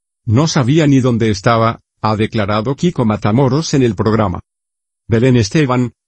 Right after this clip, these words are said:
que arregló sus diferencias con el colaborador después de un tiempo distanciados,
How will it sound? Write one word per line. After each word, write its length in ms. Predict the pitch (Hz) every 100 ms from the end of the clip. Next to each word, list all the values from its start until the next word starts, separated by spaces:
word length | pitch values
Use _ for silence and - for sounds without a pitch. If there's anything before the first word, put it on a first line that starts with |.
| -
que 120 | 104
arregló 440 | 95 101 98 147
sus 240 | 156 131 104
diferencias 680 | 113 107 127 170 170 170 -
con 180 | 127
el 160 | 117 98
colaborador 720 | 117 107 101 104 101 113 123
después 420 | 120 107 147 120
de 100 | 104
un 200 | 101 104
tiempo 360 | 107 135 101 107
distanciados, 960 | 117 101 113 104 143 107 92 - -